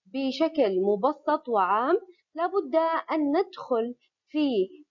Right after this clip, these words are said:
آه، شروطها، أحكامها، آه، كأمور تتعلق بالعقيدة، ولا سيما أن هذه الأمور تسهم في بناء شخصيتك من النواحي الجسمية والعقلية والروحية والاجتماعية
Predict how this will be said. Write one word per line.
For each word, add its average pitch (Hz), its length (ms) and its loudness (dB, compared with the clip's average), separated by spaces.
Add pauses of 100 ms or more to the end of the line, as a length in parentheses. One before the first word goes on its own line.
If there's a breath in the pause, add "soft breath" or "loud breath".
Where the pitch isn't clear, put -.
آه، 220 680 0
شروطها، 294 720 2
أحكامها، 311 1160 0 (340 soft breath)
آه، 254 200 0
كأمور 277 480 0
تتعلق 254 600 0
بالعقيدة، 214 1200 0 (360)
ولا 349 120 -4 (160)
سيما 415 500 2
أن 302 140 4
هذه 311 400 2
الأمور 285 500 2
تسهم 277 580 -2
في 233 100 -10
بناء 269 320 0
شخصيتك 302 800 0 (380 loud breath)
من 320 360 0
النواحي 285 840 2
الجسمية 262 760 2
والعقلية 254 960 0
والروحية 240 920 2
والاجتماعية 320 1000 0